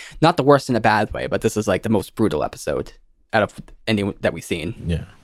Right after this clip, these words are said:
Speaker 1: Uh,
Speaker 2: Well, I'm really excited for you to start seeing some French stuff.
Speaker 1: <sighs> It, it will be, it will be very interesting. Uh, so let, let's wrap up here.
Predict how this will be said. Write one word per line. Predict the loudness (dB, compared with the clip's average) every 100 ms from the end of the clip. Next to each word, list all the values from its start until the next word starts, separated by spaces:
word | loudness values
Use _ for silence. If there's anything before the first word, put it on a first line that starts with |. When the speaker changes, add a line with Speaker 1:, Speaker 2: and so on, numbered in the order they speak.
| -20 -20 -20 _ _ _ -6
Speaker 1:
Uh, | -2 0 -2 -4
Speaker 2:
Well, | 0 2
I'm | 4
really | 4 4
excited | 2 4 4 4
for | 2
you | 2
to | 2
start | 0 -2 0
seeing | 0 0
some | -2 -10
French | -6 -8 -6
stuff. | -10 -10 -10 -20 _ _ _ _
Speaker 1:
<sighs> | -8 -6 -6 -10 -16 -20 -20 -20 -20 _ _ -20 -20 -20 _ _ -12 -12 _ 0
It, | 0 4
it | 4
will | 6
be, | 6 6 4 0 _
it | 2
will | 4
be | 4
very | 4 4
interesting. | 0 -6 -8 -8 -12 _ _ _ _ _ _ _ _ -2
Uh, | 0 0 -2 -10 -14 -14 -20
so | -2 4 4 2
let, | 0 2 4 2
let's | 4
wrap | 4 6
up | 6 6
here. | 4 4